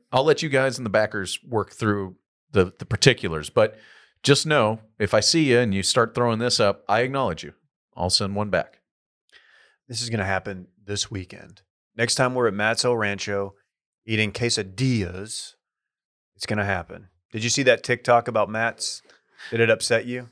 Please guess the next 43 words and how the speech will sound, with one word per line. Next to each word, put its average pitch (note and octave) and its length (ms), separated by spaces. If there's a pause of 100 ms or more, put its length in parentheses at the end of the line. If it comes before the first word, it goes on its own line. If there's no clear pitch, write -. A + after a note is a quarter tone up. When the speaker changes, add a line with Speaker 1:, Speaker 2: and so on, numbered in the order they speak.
Speaker 1:
I G#2 80
did, G#2+ 180
I F#2+ 120
did G2 140
not F2 200
see - 100
the D#2+ 100
TikTok. D#2 200
Speaker 2:
This - 120
guy B2 200
did A2 160
not G#2+ 180
have G2+ 160
a F#2+ 60
favorable, F#2+ 640
um, F2+ 320 (1160)
opinion A2 400
of F#2 80
Matt's G#2 300
El G2+ 100
Rancho. G#2+ 380
Said D#3+ 180
there's E3 140
too G3 160
many G#3 160
tipsy F3+ 460
old C#3+ 220
people G#2 280
walking F#2+ 320
around. F2+ 240
And G#2+ 80
I - 20
was A#2+ 120
like, A#2 160
"You D#3 200
are B2+ 140
at A2+ 80
a F#2+ 60
Tex-Mex A#2 500
Speaker 1:
That's, A#2+ 160
Speaker 2:
joint, G2+ 260
my G2 120
Speaker 1:
that's G2 40